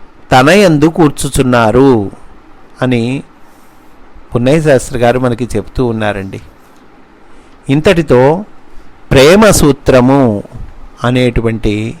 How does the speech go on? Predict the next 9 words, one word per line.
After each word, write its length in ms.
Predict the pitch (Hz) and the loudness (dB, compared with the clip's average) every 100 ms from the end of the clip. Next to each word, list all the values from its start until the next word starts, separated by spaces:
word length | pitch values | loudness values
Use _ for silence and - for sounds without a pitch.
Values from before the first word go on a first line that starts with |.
| - - - - - - - - - - - - _ - _ - - - | -20 -20 -20 -20 -20 -20 -20 -20 -20 -20 -20 -20 _ -20 _ -20 -20 -8
అంశము 560 | 117 135 - 170 139 131 | -4 -2 2 2 2 0
పూర్తయిందండి. 840 | 131 127 - 127 117 113 110 135 - - - - - - - - - - - - - _ - - - - | -2 0 0 0 0 -4 -4 -6 -8 -20 -20 -20 -20 -20 -20 -20 -20 -20 -20 -20 -20 _ -20 -20 -20 -2
కులమతము 800 | 135 143 180 170 165 156 151 135 - | 2 4 4 2 2 2 2 2 0
అనేటువంటి 960 | 123 127 123 123 120 120 113 107 - - _ - - - _ - | 0 0 0 0 -2 0 -4 -4 -10 -20 _ -20 -20 -20 _ -2
అడ్డుగోడలని 1000 | 120 123 180 180 151 135 127 123 113 110 139 123 - - | -2 2 4 6 4 4 2 2 0 -2 -8 -12 -14 -2
కరిగించినటువంటి 1300 | 117 143 185 160 - 127 123 120 113 113 110 117 160 _ - - - - - - - - - - _ _ _ - - | 0 2 0 0 0 0 0 -2 0 0 0 -2 -8 _ -20 -20 -20 -20 -20 -20 -20 -20 -20 -20 _ _ _ -18 -6
మహనీయులు 580 | 113 107 156 143 117 131 | -2 0 2 2 2 2
మాస్టర్ 500 | 160 117 - 127 110 | 2 0 -2 -2 -2
గారు. 200 | 104 | 0